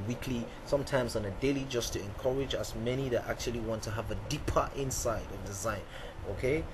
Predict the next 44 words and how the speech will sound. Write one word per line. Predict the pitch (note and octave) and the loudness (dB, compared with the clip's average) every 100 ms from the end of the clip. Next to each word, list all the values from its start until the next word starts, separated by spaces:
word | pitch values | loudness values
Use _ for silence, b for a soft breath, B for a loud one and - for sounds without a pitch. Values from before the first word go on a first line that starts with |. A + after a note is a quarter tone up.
| - | -4
You | D#3 | 0
see | - A3+ | 6 10
a | F#3+ | 12
red | F#3 D3 | 10 10
button, | D#3+ - D#3 - | 6 6 0 -2
please | F3 D#3+ | -4 -2
make | C#3 | -2
sure | - C3 | 2 2
you | A2+ | 2
click | - B2 | 0 -2
on | G#2+ G2 | 0 2
that | G#2 | 2
red | G2+ G2 | 0 -2
button | G2 F#2+ G2 F2+ | -4 -4 -4 -4
and | F#2+ F2+ G#2+ | -4 -4 -4
you | G#2 | -2
have | A2+ | -2
subscribed | - B2 A2+ - D3 A2 - G#2+ | -2 -4 -4 4 4 4 0 -6
already. | G#2+ G2+ - - B B - | -4 -4 -6 -6 B B -8
If | F#2 | 0
you | G2 | 4
actually | C3 - D3 | 4 4 2
want | C3 A#2+ C3 | 4 4 4
to | - | 4
learn | G#2+ A#2 C3 A#2+ | 2 2 2 2
with | A2 | 4
us, | C3+ C#3 - B B - | 4 2 -4 B B -4
please, | A#2+ A2+ - | -2 -2 -2
you | G2 | -2
can | - F#2 | 0 2
actually | A#2 - A2 A2+ | 0 2 0 0
just | G#2 G2 - | 0 -2 -2
D | A#2 | 0
M | D3 C#3 | 0 2
me | A2+ G#2 B B B F2+ | 0 -2 B B B -2
on | G#2 G2 | 0 2
my | F#2 | 2
WhatsApp | F#2 A#2 - B2 | 4 6 6 4
number, | A2 G#2+ G2+ F#2+ | 4 2 4 4
or | G2 | 2
you | F#2 | 0
can | G#2 F#2+ - | -4 -2 6
call | F3 | 6
me | E3 C3+ | 6 2